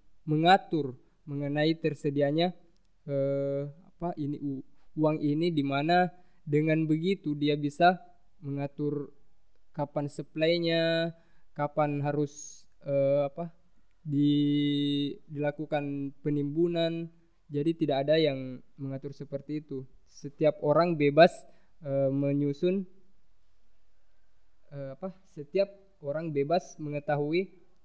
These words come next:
apa saja transaksi yang terjadi di Bitcoin,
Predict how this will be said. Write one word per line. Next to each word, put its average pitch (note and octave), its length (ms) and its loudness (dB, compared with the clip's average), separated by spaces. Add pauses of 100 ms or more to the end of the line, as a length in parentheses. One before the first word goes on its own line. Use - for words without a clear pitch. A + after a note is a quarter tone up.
(280)
apa D#3 240 -2
saja D#3 320 2
transaksi D3+ 560 -2
yang E3+ 160 0
terjadi C#3+ 480 4
di E3 240 4 (240)
Bitcoin, C#3 600 -2